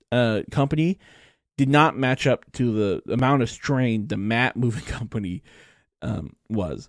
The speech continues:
which is weird to say, but my, my boss at the mat moving company understood so well, made accommodations for me, and I absolutely, um, appreciate it, and, you know, I, I,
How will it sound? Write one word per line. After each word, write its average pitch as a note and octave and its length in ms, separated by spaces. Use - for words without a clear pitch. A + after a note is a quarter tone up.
which C#3+ 240
is D3 120
weird D3 280
to B2+ 60
say, F2+ 260
but D#3 720
my, C#3 560
my A2+ 200
boss C3 840
at A#2 220
the G2 220
mat B2+ 320
moving A2 260
company G2 480
understood D3+ 1000
so - 300
well, C#3 220
made C3+ 260
accommodations C3 800
for - 180
me, - 240
and B2 120
I C#3+ 120
absolutely, B2+ 920
um, F#2 360
appreciate C#3+ 680
it, A#2 80
and, B2 240
you B2 80
know, A2 80
I, A2+ 440
I, - 60